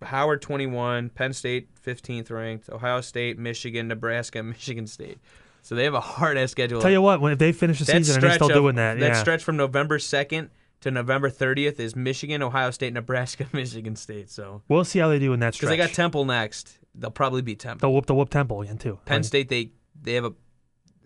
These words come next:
Speaker 1: they have a hard one there.
Speaker 2: Because Penn State is dropping <clears throat> almost eighty points on people, too. It's fucking
Speaker 1: Yeah.
Speaker 2: crazy.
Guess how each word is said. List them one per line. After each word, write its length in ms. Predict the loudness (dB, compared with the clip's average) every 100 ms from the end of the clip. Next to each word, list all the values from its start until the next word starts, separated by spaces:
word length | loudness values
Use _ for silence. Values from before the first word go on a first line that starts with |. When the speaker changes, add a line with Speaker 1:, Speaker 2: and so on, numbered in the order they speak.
| _ -12
Speaker 1:
they 120 | -8
have 80 | -4
a 120 | -6 -8 _
hard 240 | -8 -6 -4
one 140 | -6
there. 240 | -10 -10 -14 _ _ _ _ _ _ _ -10
Speaker 2:
Because 180 | -8 0
Penn 160 | 0
State 160 | 2 0
is 80 | -2
dropping 420 | -4 -6 -8 -8 -6 -2
<clears throat> 220 | -2 0
almost 260 | 0 -2 -2
eighty 180 | -2 -2
points 260 | 0 0
on 100 | 0
people, 220 | -2 -4 -2
too. 160 | -2
It's 100 | -2
fucking 220 | -4 -6 -2
Speaker 1:
Yeah. 40 |
Speaker 2:
crazy. 280 | 0 0